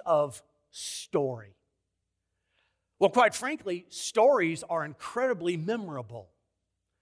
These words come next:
So you can teach a list of truth and give people bullet points about that, but if you take all of that and wrap it up in a story, your audience will never be the same. They'll never forget it.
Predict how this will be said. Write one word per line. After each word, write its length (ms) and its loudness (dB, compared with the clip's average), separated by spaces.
So 140 2
you 200 6
can 220 0
teach 560 2
a 80 4
list 280 0
of 140 -6
truth 580 -2
and 140 0
give 220 0
people 340 -2
bullet 460 2
points 400 -4
about 420 0
that, 320 -4
but 80 -2
if 80 -4
you 60 -8
take 280 0
all 340 10
of 100 -4
that 200 2
and 240 -4
wrap 260 0
it 80 2
up 160 0
in 60 -6
a 60 -8
story, 580 -2
your 220 -2
audience 420 2
will 80 -10
never 220 -8
be 140 -14
the 100 -14
same. 400 -14
They'll 300 0
never 480 -8
forget 360 -16
it. 280 -20